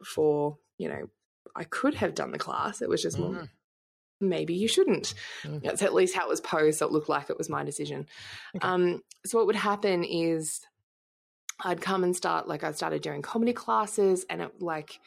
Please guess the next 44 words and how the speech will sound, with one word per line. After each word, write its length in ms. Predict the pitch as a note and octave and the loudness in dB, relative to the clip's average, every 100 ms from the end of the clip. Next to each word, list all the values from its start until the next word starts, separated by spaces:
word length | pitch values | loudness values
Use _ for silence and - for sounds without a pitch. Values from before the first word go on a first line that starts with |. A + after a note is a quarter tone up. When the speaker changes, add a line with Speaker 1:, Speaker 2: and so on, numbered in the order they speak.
| - - - - - | -20 -20 -20 -20 -6
Speaker 1:
I 120 | E3 | 0
was 180 | D#3+ D#3 | 2 2
meeting 300 | E3+ E3 E3 | 2 4 2
people 520 | - F#3 F3+ F3+ E3+ E3 | 2 2 4 4 4 2
who 220 | F3+ D#3 | 2 2
weren't 360 | D#3+ D#3 D3+ | 2 0 -2
from 160 | - D3+ | -4 -6
Planet 380 | - D#3 D3+ - | -2 -2 -2 -4
Grimm, 420 | C#3 D3 F#3 C#4+ D#4 - | -2 2 2 2 0 -2
which 200 | A3 - | 0 0
was 120 | G3 | 0
<laughs> 100 | - | -2
kind 160 | - F#3 | -2 0
of 80 | G3+ | 0
amazing. 680 | F3 E3+ F#3+ G3 A3+ B3 B3 - - - - _ F3 | -2 -2 0 4 4 4 0 -8 -16 -16 -20 _ -2
And 300 | F3 E3+ E3 | 0 0 -2
I 60 | |
started 260 | F3+ F#3+ G#3 | -2 0 2
making 300 | G3 F#3+ F#3 | 2 4 4
jewelry, 600 | F#3+ A3+ A3+ - C3+ - E3+ | 4 2 2 0 -4 -4 -2
and 420 | F3 E3+ E3+ E3+ - - _ _ _ F#3 | -2 -2 -2 -4 -8 -12 _ _ _ 0
I 240 | F#3 G#3+ | 2 2
was 140 | B3 | 0
starting 300 | - A3+ A3+ A3+ | 0 2 2 2
to 100 | G#3 | 0
get 260 | F#3+ D#3+ - - | 0 -2 -8 -8
probably 380 | F#3+ F#3+ G3 | -2 4 6
a 60 | F3+ | 6
little 160 | F3+ F3+ | 6 4
bit 160 | F#3 | 2
burnt 280 | F3 E3 E3 | -2 -2 -2
out 200 | D#3+ - | -2 -4
because 220 | D#3+ E3 | -8 -6
I 40 | E3 | -4
was 100 | D#3+ | -4
trying 260 | - F#3 F#3 | -2 -2 0
to 200 | F3+ F3 - - - _ _ | -2 -4 -10 -20 -20 _ _
have 240 | - G3 F#3+ | -4 0 2
this 160 | G3 | 2
entrepreneurial 1080 | F3 F3+ F3+ - E3+ E3 E3 E3 E3 D#3+ D3+ | 2 -2 -2 -2 -2 0 2 2 2 0 -2
kind 200 | D#3+ D3+ | -6 -6
of 100 | D3 | -8
flex, 640 | - - G3+ - - - | -12 -4 -2 -2 -8 -6
try, 320 | - - E3 | -4 0 0